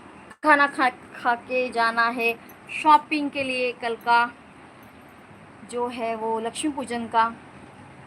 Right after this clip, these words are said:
बाकी सगळं मी आणलेलं आहे, फक्त जे काय लागणार आहे देवाचं सामान आहे ते फक्त आणायचं आहे मला. म्हणजे for example जो लाल कपडा वगैरे असतो,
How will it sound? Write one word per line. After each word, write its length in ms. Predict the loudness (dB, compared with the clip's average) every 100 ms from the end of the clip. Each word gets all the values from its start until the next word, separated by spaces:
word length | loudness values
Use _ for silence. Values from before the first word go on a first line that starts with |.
| -20 -20 -20 -20 -20 -20 -6
बाकी 260 | -6 -4 -6
सगळं 260 | -4 -4
मी 120 | -2
आणलेलं 320 | -2 -2 -2 -2
आहे, 180 | -2
फक्त 280 | -6 -10 -10
जे 200 | -10 -8
काय 320 | -2 0 0
लागणार 300 | 0 -2 -2
आहे 120 | -6 -4
देवाचं 400 | -4 -4 -6 -8
सामान 400 | -4 -4 -4 -4
आहे 200 | -6 -10
ते 180 | -14
फक्त 240 | -18 -12 -6
आणायचं 360 | -4 -6 -8
आहे 80 | -10
मला. 220 | -10 -10
म्हणजे 320 | -10 -12 -10 -8 -4
for 120 | -4
example 480 | -4 -8 -8 -8 -10 -12 -20 -20 -20 -10
जो 100 | -4
लाल 220 | 4 6 6
कपडा 400 | -2 -2 2 4
वगैरे 380 | 2 -2 -2
असतो, 640 | -4 -6 -8 -8 -6 -8